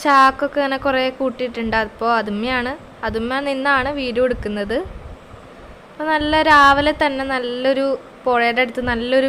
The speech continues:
വ്യൂ ഒക്കെയാണ് ട്ടോ. അപ്പൊ ഞങ്ങൾ രാവിലെ ഒന്നും കഴിച്ചിട്ടില്ല. അപ്പൊ ഞങ്ങൾക്ക് വിശക്കണൊക്കെ ഉണ്ട്. അപ്പൊ ഇവിടുന്ന്, ഏ, കുറച്ചും കൂടി ഉള്ളൂ ഇവിടെ ഷൂട്ട് ചെയ്യാൻ. അപ്പൊ അതും കൂടി കഴിഞ്ഞിട്ട് നമുക്ക് പോയി ഭക്ഷണം കഴിക്കാമെന്ന് വിചാരിച്ചു. അപ്പൊ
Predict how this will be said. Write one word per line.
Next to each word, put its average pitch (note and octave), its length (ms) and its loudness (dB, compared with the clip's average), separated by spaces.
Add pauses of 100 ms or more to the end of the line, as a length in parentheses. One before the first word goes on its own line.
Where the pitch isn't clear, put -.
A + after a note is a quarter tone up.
വ്യൂ A#3 360 -2
ഒക്കെയാണ് A3+ 400 -2 (100)
ട്ടോ. F#3+ 120 -4 (1000)
അപ്പൊ A#3 180 -6
ഞങ്ങൾ A#3 220 0
രാവിലെ C#4 420 4
ഒന്നും D#4 220 -2
കഴിച്ചിട്ടില്ല. D4 600 0 (540)
അപ്പൊ G3+ 200 -12
ഞങ്ങൾക്ക് G#3 260 -8
വിശക്കണൊക്കെ A#3+ 640 -6
ഉണ്ട്. C4+ 180 -2
അപ്പൊ A#3 200 -6
ഇവിടുന്ന്, A3 400 -4 (680)
ഏ, - 20 2 (240)
കുറച്ചും D4 320 -2
കൂടി D#4 140 0
ഉള്ളൂ D4 260 0
ഇവിടെ B3 260 -2
ഷൂട്ട് B3 300 -4
ചെയ്യാൻ. A3+ 280 -6 (180)
അപ്പൊ G#3+ 160 -6 (100)
അതും G3+ 280 -6
കൂടി G3+ 220 -8
കഴിഞ്ഞിട്ട് C4+ 440 -2
നമുക്ക് D4 300 -8
പോയി C#4 220 0
ഭക്ഷണം C4+ 300 -4
കഴിക്കാമെന്ന് B3+ 400 -2
വിചാരിച്ചു. A3 460 -4 (1400)
അപ്പൊ D#4+ 160 2